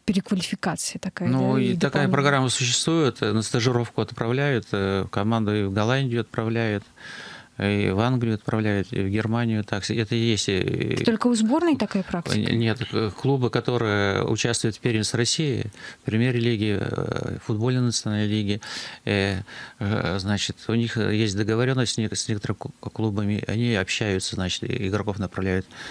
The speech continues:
Speaker 2: э, туда и к, к нам направляют. То есть
Speaker 1: Мгм.
Speaker 2: знакомятся с этим. Это же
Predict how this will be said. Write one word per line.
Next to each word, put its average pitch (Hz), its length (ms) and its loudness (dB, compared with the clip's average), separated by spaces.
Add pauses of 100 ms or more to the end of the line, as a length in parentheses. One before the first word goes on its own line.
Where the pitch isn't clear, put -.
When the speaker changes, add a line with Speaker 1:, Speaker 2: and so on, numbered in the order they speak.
(340)
Speaker 2:
э, - 220 -6 (2000)
туда 147 400 0
и 151 280 -2
к, - 180 -8
к - 80 -10
нам 104 200 0
направляют. 92 580 -4
То - 80 -6
есть 110 120 2
Speaker 1:
Мгм. 110 100 2
Speaker 2:
знакомятся 113 460 0 (840)
с - 140 -4
этим. 107 240 0
Это 123 160 2
же 104 200 0